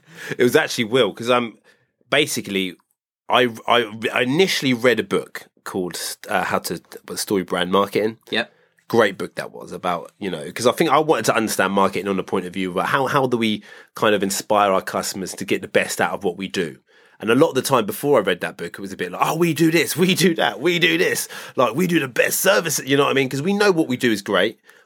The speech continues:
Speaker 2: but I kind of felt like we were shouting about it probably a little bit too much in terms of, "Ah, we are the best." And I think every company that are passionate, of course they are gonna shout about what they do.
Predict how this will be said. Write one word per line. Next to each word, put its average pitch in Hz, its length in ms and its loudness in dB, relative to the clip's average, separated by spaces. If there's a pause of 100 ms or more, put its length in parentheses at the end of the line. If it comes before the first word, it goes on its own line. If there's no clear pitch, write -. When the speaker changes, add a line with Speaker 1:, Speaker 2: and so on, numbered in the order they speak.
Speaker 2:
but 110 160 2
I 131 80 6
kind 143 240 0
of 123 80 -2
felt 123 180 2
like 107 200 0
we 113 100 2
were 107 80 2
shouting 92 320 -4
about 87 220 -10
it - 60 -20
probably 87 180 -12
a 87 40 -8
little 90 160 -6
bit 87 160 -14
too - 160 -8
much 87 280 -8
in 87 80 -12
terms 85 260 -6
of, 87 100 -10
"Ah, 92 180 -2 (340)
we 139 120 4
are 107 100 0
the 107 80 -2
best." - 360 0
And 120 80 4
I 127 40 4
think 160 180 0
every 147 180 2
company 123 340 0
that 107 120 2
are - 20 -18
passionate, - 480 -2
of - 60 -16
course 202 240 2
they 143 120 4
are 123 40 6
gonna 107 180 2
shout 104 300 2
about 95 240 0
what 92 140 -8
they 92 120 -2
do. 85 260 -8